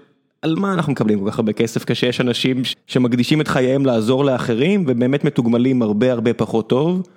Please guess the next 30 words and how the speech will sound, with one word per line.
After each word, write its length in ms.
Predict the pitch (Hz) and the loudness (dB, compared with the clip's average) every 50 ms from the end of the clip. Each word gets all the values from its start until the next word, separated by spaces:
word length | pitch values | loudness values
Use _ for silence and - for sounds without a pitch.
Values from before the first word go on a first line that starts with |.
| _ _ _ | _ _ _
וכמו 180 | 110 107 123 123 | -4 -2 -2 -2
שאמר, 240 | - 131 123 117 110 | 0 0 0 0 0
צדק 280 | - 131 123 123 117 | 0 0 0 0 -2
חלוקתי 480 | - - 110 107 101 - 107 - 139 131 | -2 -2 -2 -2 -2 -2 -2 -2 -2 0
והכל. 360 | 110 107 101 - - 143 156 165 - - _ _ _ _ _ - | 0 0 -2 -2 -2 -4 -4 -4 -8 -12 _ _ _ _ _ -6
איך, 120 | - 233 220 - - | -4 -4 -4 -4 -4
איך 120 | - 147 | -6 -4
פותרים 380 | - - 196 - - 143 143 139 | -2 -4 -4 -2 0 0 0 2
את 60 | - | 2
הבעיה 180 | 123 104 101 92 | 0 0 0 -2
הזאת? 120 | 90 101 | 0 0
במידה 380 | 113 113 120 120 143 165 175 170 | 0 0 2 0 0 0 0 0
ואת 560 | 151 156 151 147 139 - - - _ - 120 139 | 0 0 0 0 -2 -6 -14 -16 _ -6 -2 -2
מקדישה 360 | 131 123 127 123 117 - 147 | 0 2 0 0 0 0 0
עכשיו 220 | 131 - 143 113 | 0 0 -2 -2
את 80 | 110 - | -2 -2
חייך, 460 | - 110 117 127 127 127 123 120 - | -2 -2 0 0 0 0 -2 -2 -4
עכשיו 200 | 104 - - 107 | -4 -4 -4 -6
חמש 340 | - - 113 120 123 113 - | -2 0 0 0 0 0 0
שנים, 240 | 120 117 117 117 110 | 0 0 0 0 0
עוד 180 | 76 127 120 | 0 0 0
חמש 260 | - 131 120 120 117 | 0 0 0 0 -2
שנים, 220 | - 117 123 139 131 | -2 -2 -2 0 0
נגיד 200 | 127 110 113 110 | 0 0 0 0
מסיימת 300 | 107 - - 123 117 107 | 0 0 0 -2 -2 0
קדנציה 340 | - 107 110 120 113 117 107 | -2 -2 0 0 -2 -2 -4
של 120 | - 98 | -6 -4
שבע 260 | - 135 143 135 131 | -2 -2 -2 -2 -2
שנים 240 | - 123 123 123 113 | -2 -2 -2 0 -2
בפתוחה, 460 | 101 - - - 107 - - 160 160 | -2 -4 -6 -8 -8 -4 -2 -2 -2